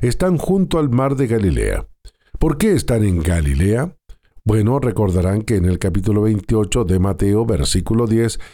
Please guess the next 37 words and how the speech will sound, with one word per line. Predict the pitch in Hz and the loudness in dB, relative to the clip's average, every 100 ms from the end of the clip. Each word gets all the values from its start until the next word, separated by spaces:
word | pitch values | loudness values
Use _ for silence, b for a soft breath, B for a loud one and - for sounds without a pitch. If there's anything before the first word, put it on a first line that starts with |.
| B | B
Jesús | - - 190 151 | -4 0 0 0
les | 151 117 - | 0 0 0
dice | 160 143 | 0 0
a | 135 | 0
las | 113 | 0
mujeres | 104 101 127 131 120 | 0 0 0 0 0
que | - 107 | 0 0
vieron | 104 160 110 78 | 2 2 2 0
por | - - | 0 0
primera | 98 113 143 | 0 2 0
vez | 104 110 - | 0 0 -2
a | |
Jesús | - - 117 101 | -2 -2 0 0
resucitado | 90 90 120 101 127 123 117 120 - | 0 0 0 0 0 0 0 0 0
que | |
les | 113 92 - | 0 0 0
digan | 175 107 78 | 0 2 2
a | 80 | 2
los | 87 | 0
discípulos | - 90 117 104 127 131 | -2 0 0 0 0 0
que | - 85 | -2 0
vayan | 78 82 98 | 0 0 0
a | 104 | 0
Galilea | 107 123 131 117 107 B B B | 0 0 2 0 -2 B B B
y | 139 | 0
lo | 135 | 0
esperen | 135 - 98 95 107 | 0 -2 0 2 0
allí, | 113 156 87 B B B B | 0 0 -2 B B B B
porque | 113 110 - 113 117 143 | -2 -2 0 0 2 0
Él | 147 110 | 0 0
va | 113 123 | 0 0
a | 120 | 0
reunirse | 120 117 107 95 87 - | 0 2 2 0 -2 -2
con | 107 87 | -2 0
ellos. | 62 95 - - - _ - - | 0 -2 -6 -10 -18 _ -20 -6
Así | 107 - 143 | -2 -2 0
que, | 131 | -2